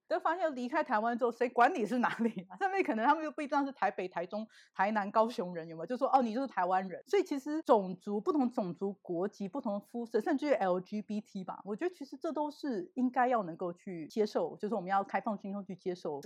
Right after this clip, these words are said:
我常常觉得我自己是很有偏见的，那个有偏见是说有比较才知道，原来我是有偏见的。嗯，对，就是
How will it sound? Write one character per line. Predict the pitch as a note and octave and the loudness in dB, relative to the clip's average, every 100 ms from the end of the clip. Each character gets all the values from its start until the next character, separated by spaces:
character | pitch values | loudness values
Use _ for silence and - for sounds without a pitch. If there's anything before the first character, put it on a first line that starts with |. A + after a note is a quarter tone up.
| B3 | 4
我 | A3 | 4
常 | B3 | 6
常 | C#4 | 4
觉 | C#4 | 4
得 | G#3+ | 2
我 | G3+ | 2
自 | D#3+ A3 | -2 -6
己 | F#3 | -8
是 | C#3+ | -6
很 | F#3 E3 | -8 -6
有 | D#3 | -8
偏 | B2+ E3 D#3+ | -6 -8 -8
见 | - - | -8 -10
的， | - - | -10 -4
那 | D4 | 0
个 | |
有 | G3+ | 0
偏 | E3 G#3+ | 0 -4
见 | G#3+ G3 | -2 -4
是 | F3+ | -4
说 | F#3+ F3 | -4 -2
有 | F3+ E3 | -2 -4
比 | G3 C#3+ | -6 0
较 | B3+ | 2
才 | G3+ E3 | 2 0
知 | F3+ | -4
道， | D#3 | -4
原 | E3+ | -2
来 | B3 | -2
我 | G3 | -4
是 | - F#3 | -8 -8
有 | D3 | -10
偏 | - D#3 D3+ | -12 -14 -12
见 | E3 A3+ | -12 -12
的。 | - A3 - | -16 -20 -2
嗯， | A3 G3+ F#3+ | 0 0 0
对， | C#4 G#3+ | 2 2
就 | D#4 | 2
是 | F4+ D#4+ G3+ | 0 0 -2